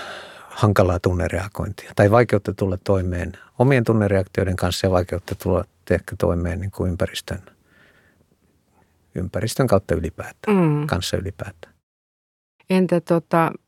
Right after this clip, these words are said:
Speaker 2: terapian lisäksi ja näiden vaikkapa läsnäolotaitojen harjoittelemisen lisäksi, niin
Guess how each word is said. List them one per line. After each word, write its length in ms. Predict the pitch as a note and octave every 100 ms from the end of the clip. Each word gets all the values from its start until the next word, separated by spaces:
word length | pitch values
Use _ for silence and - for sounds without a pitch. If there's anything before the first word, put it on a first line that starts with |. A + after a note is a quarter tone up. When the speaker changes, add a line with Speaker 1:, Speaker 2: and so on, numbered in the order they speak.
| _
Speaker 2:
terapian 760 | F#3 F3+ E3 - D3 C#3+ D3 F#3 _ _ _ _ _ _ _ _ _
lisäksi 680 | D#3 D3+ C#3 C3 C3 - C3
ja 140 | C3+
näiden 560 | C#3 C#3 C#3 B2+ F#3 G#3+ _ - - -
vaikkapa 520 | C3+ B2+ - - C3
läsnäolotaitojen 1000 | B2 C3 C3+ C3 C3+ - B2+ B2 C3+ C3+
harjoittelemisen 1200 | C#3+ C3+ C#3 - - C#3 C#3 D3+ D3 C#3+ C3+ C#3 C#3
lisäksi, 440 | C#3 C#3 C3+ -
niin 240 | C#3 C#3